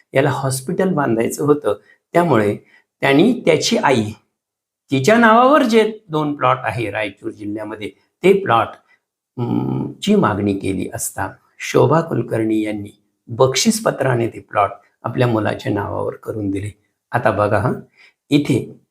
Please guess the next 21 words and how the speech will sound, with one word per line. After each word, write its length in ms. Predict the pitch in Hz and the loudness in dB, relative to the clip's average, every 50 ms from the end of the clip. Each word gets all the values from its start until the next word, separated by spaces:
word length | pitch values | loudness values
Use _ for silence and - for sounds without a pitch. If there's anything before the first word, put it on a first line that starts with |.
| _ _ _ _ _ _ - | _ _ _ _ _ _ -2
बक्षीसपत्राचा 1080 | 135 131 131 131 131 - - 247 233 233 - - 185 175 175 160 165 156 - - 151 | 0 2 2 2 2 0 -2 0 -2 -2 -2 -2 -2 -2 0 -2 -2 -2 -2 -2 -4
दस्त 380 | 127 117 127 127 131 - - 127 120 | -2 0 -2 -2 -2 -4 -4 -4 -2
नोंदविला 540 | 110 107 110 107 104 110 110 107 107 117 120 | 0 0 0 -2 0 -2 -2 -2 0 -2 -2
म्हणजेच 600 | 117 120 151 180 175 156 120 107 - - - _ | 0 2 2 2 2 2 0 -4 -4 -8 -12 _
दस्ताला 600 | - 117 131 123 - - - 123 113 107 104 104 104 - - _ _ _ _ - | -4 -2 -2 0 0 -2 -2 0 0 0 0 -2 -2 -4 -10 _ _ _ _ -2
लिहून 480 | 131 135 151 151 170 180 190 190 180 127 | 2 4 4 6 6 6 4 4 4 4
देणार 460 | 131 127 120 117 123 113 104 113 117 - _ _ _ _ _ _ _ _ _ | 4 4 6 4 4 2 0 -2 -4 -10 _ _ _ _ _ _ _ _ _
आणि 380 | - 117 113 117 127 139 - - - | -2 -2 0 0 -2 -4 -6 -6 -4
लिहून 540 | 143 127 127 120 113 120 127 135 - - - 131 | -2 0 2 2 2 2 2 0 0 0 -4 -4
घेणार 400 | 113 127 123 110 104 98 98 - - _ _ _ _ _ _ - | -2 -2 0 0 0 -2 -2 -4 -8 _ _ _ _ _ _ -10
असे 480 | 123 - - - 113 - - - _ - | -8 -6 -4 -4 -4 -4 -6 -12 _ -8
दोन 520 | 147 139 139 175 214 247 262 269 262 226 | -8 0 4 6 6 6 6 6 4 2
पक्ष 320 | 220 208 - - - - - 127 - | -2 -2 -2 -2 -4 -4 -4 -4 -4
तयार 220 | 127 120 113 117 123 | -4 -2 -2 -2 -4
होतात 340 | 120 127 127 - 117 107 - - _ _ _ _ _ _ | -6 -6 -6 -6 -6 -6 -6 -8 _ _ _ _ _ _
आणि 180 | - - 131 135 | -4 -2 -2 0
साक्षीदारासमक्ष 1400 | 135 - - - - 123 123 123 - - - - - 202 190 190 170 156 151 151 135 - - 123 131 131 127 - - | 0 -2 0 2 2 2 2 2 -2 -6 -4 -2 0 2 4 4 6 6 4 2 0 0 -2 -2 -2 -4 -4 -6 -8
तो 460 | - - - - 135 - - - - _ _ _ _ | -8 -8 -2 0 0 0 0 -2 -8 _ _ _ _
दस्त 340 | - - 151 - - - - 135 | -2 0 0 0 -2 -2 -2 -2
लिहिला 380 | 120 117 120 120 127 127 135 131 | 0 0 0 2 2 2 2 2
जातो. 480 | 127 127 123 127 - 151 165 170 - | 2 2 0 -2 -4 -6 -6 -6 -8